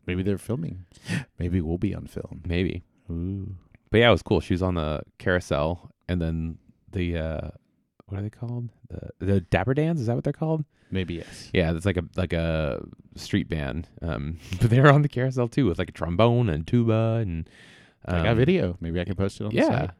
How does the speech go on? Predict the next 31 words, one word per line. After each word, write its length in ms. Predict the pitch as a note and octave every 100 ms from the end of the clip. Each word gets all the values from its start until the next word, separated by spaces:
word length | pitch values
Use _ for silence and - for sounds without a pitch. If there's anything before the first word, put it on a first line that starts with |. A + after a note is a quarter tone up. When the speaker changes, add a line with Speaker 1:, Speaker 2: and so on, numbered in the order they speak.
| -
Speaker 2:
it 80 | A#2+
was 120 | C3+
fun. 300 | - F2 D2
That 80 | G2
was 100 | -
cool 160 | G2
to 80 | E2
see. 300 | - - - _ _
Speaker 1:
Yeah. 160 | G2 F2 _ _ A2 -
Speaker 2:
Yeah. 160 | F#2 - _ _ _ _ _ _ _ _ G2+
Uh, 280 | F#2+ F#2 - - - -
I 40 |
think 140 | B2+ C4+
that's 160 | F4
all 220 | - G3
we 160 | D3+ F2 - _
did 240 | - A3+ -
though. 400 | - G1+ G#1 F2 _
Speaker 1:
Yeah, 320 | F2 E2 E2+ E2+
we, 140 | F2
Speaker 2:
It 20 |
was 180 | F2+ F2
Speaker 1:
we 100 | G2
were 40 | G2
Speaker 2:
so 40 |
Speaker 1:
kind 140 | C3 F#2
of 60 |
Speaker 2:
busy. 420 | G2 A2 G2+ E2 E2
Speaker 1:
terrible 720 | - F2 E2+ E2+ E2 E2 E2
Speaker 2:
Yeah. 80 | -
Speaker 1:
tour 240 | E2 E2